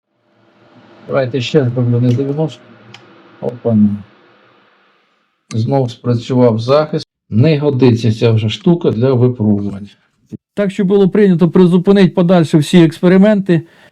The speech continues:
Зробив я балансування цих акумуляторів, про це трошки згодом, подружив їх. А за цей час замовив на AliExpress запобіжник.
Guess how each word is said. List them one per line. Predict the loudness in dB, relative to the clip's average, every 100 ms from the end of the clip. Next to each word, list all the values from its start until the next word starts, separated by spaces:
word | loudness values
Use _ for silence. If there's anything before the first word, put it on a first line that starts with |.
| _ _ -4
Зробив | 2 4 4 4
я | 2
балансування | 0 0 0 2 2 4 2
цих | 2 2
акумуляторів, | 2 2 4 4 2 -2
про | 0 0
це | 2 2
трошки | 4 2 2 4
згодом, | 6 4 4 2 0 -8 0
подружив | 2 4 4 4 6
їх. | 4 2 -4 _ _ _ _ _ _
А | 0 2 4 2 -2 -8
за | -2 -2
цей | 2 2
час | 2 0 0 0 -6 -20 _ _ -4
замовив | 2 4 6 4 4
на | 2
AliExpress | 4 4 2 -2 2 2 2 -6 -20 _ _ _ -6
запобіжник. | 2 2 4 2 4 4 4 2